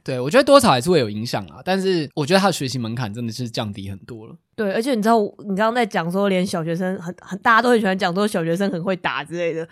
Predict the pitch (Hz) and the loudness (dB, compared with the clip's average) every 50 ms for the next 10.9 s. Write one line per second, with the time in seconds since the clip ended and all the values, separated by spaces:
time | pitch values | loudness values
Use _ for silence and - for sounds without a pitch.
0 | - - - - - 196 202 262 262 262 277 269 233 247 262 - 302 269 220 240 | -16 -20 -20 -8 -4 0 2 2 2 2 0 -2 -4 -4 -6 -2 0 0 2 4
1 | 233 220 196 180 175 175 190 190 190 190 180 185 220 220 196 175 175 175 185 185 | 2 2 2 0 -2 -2 -2 0 0 2 2 2 2 2 2 0 -2 -2 -4 -4
2 | 190 196 202 202 - - 202 202 196 196 175 151 170 185 247 285 349 349 233 208 | -2 -2 -2 -2 -2 -2 -2 -2 0 -2 -2 -2 -2 -4 -2 -2 -2 -2 -2 -2
3 | 180 - 190 170 160 175 180 - 247 208 190 - 160 151 156 160 180 190 175 135 | -2 -2 -4 -4 -4 -6 -4 -4 -2 -2 -2 -4 -4 -6 -4 -2 -2 -2 -2 -2
4 | 120 - - 151 147 139 139 139 131 127 131 - - 370 320 262 226 233 262 262 | -4 -4 -4 -4 -2 -2 -2 -2 -2 0 0 2 4 4 4 4 4 4 4 4
5 | 247 226 196 190 196 220 220 208 214 202 208 - 208 196 - 196 170 175 180 180 | 6 6 4 4 2 2 0 2 0 0 0 -2 -2 0 0 0 0 0 0 0
6 | 185 180 - 208 196 185 202 240 277 220 226 196 196 196 190 - 190 - - - | 0 0 0 0 0 0 0 -2 -2 0 0 2 2 2 0 -2 -6 -6 -6 -6
7 | 185 180 165 - - - 208 190 175 165 165 151 139 135 131 143 156 156 143 147 | -6 -6 -6 -6 -2 0 0 0 0 -2 -6 -6 -4 -2 0 0 2 2 2 2
8 | 156 147 139 131 123 120 123 - 127 127 135 139 127 113 104 107 101 107 - 131 | 0 0 0 -2 -2 -4 -4 -4 -4 -2 -2 -2 -2 -2 -4 -6 -8 -6 -6 -6
9 | 113 107 104 123 110 101 95 98 98 110 127 - - - 208 190 190 - 208 180 | -6 -4 -4 -4 -4 -4 -6 -10 -12 -14 -16 -14 -2 0 2 2 4 4 4 4
10 | 190 175 208 202 202 190 196 185 185 170 185 180 175 165 185 196 185 | 2 2 0 0 0 -2 -4 -6 -6 -6 -8 -10 -10 -10 -10 -10 -10